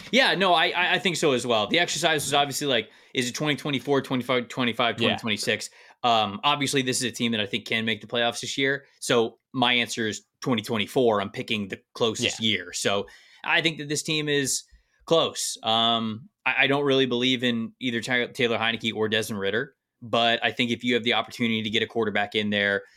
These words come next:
Speaker 1: with a little bit of a higher ceiling, this is a team at the back end of the top ten that if you get a Bo Nix, a Michael Penix, a J J McCarthy, uh, if you get a Jaden Daniels, you know, like, whatever it is, I think that you can change things pretty quickly for this team. They're not totally complete on defense. You know, signed a lot of veterans, but I think the guys that they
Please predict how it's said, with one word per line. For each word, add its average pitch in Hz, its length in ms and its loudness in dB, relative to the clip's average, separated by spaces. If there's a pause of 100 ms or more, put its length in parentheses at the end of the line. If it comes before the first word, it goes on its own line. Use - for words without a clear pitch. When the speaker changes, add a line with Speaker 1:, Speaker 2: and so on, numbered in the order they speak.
(360)
Speaker 1:
with 127 100 0
a 131 40 2
little 127 160 4
bit 113 120 -2
of 110 60 -8
a 110 40 -2
higher 113 220 2
ceiling, 151 280 2
this 147 180 2
is 196 160 2
a 139 40 -8
team 107 180 -2
at 98 80 -6
the 90 60 -12
back 117 240 0
end 104 100 -2
of 98 60 -2
the 98 60 -8
top 95 240 -4
ten 101 200 -2
that 98 80 0
if 101 80 -10
you 117 120 0
get 139 100 0
a 131 40 2
Bo 123 180 2
Nix, 101 260 -2
a 110 40 -2
Michael 107 260 -2
Penix, 104 360 -2
a 113 60 -8
J 113 180 -2
J 107 100 0
McCarthy, 101 640 -2
uh, 104 120 -4 (180)
if 107 160 -8
you 110 160 0
get 117 240 2
a 120 40 -2
Jaden 107 320 0
Daniels, 104 520 -2
you 107 80 -2
know, 101 100 0
like, 107 180 0
whatever 117 380 0
it 101 80 2
is, 117 220 2 (280)
I 113 80 4
think 113 220 -2
that 117 60 0
you 107 160 0
can 107 100 -12
change 107 320 -2
things 98 240 -6
pretty 110 260 -4
quickly 101 400 -6
for 98 220 -6
this 92 180 -6
team. 98 220 -6
They're 107 100 -4
not 147 200 -4
totally 151 280 0
complete 147 340 -2
on 135 120 0
defense. 131 500 -4
You 113 80 0
know, 107 40 -2
signed 123 280 -2
a 117 40 -2
lot 110 160 0
of 98 60 -6
veterans, 107 440 0
but 104 200 -4
I - 300 -20
think 131 120 0
the 120 80 -2
guys 120 280 0
that 117 80 -8
they 107 320 0